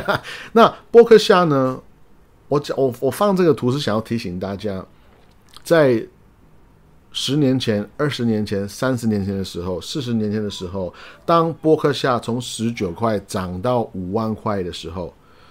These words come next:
波克夏从十九块涨到十万块的时候、二十万块的时候，哎，大家都是说：我的天啊，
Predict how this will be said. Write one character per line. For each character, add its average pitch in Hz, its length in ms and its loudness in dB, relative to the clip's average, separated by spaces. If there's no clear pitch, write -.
波 175 120 4
克 170 100 6
夏 156 200 4
从 131 180 -2
十 120 260 -4
九 113 220 0
块 117 220 2
涨 92 260 -8
到 110 180 -2
十 98 360 -8
万 110 240 -2
块 104 180 -6
的 98 80 -6
时 90 180 -10
候、 92 260 -6
二 143 80 -2
十 117 160 -4
万 113 160 0
块 110 80 -2
的 104 80 -2
时 95 140 -8
候， 98 100 -6
哎， 143 140 -2
大 175 220 -2
家 165 120 -2
都 160 200 0
是 151 180 -4
说： 131 400 -2
我 139 100 0
的 165 100 0
天 180 300 -2
啊， 139 320 0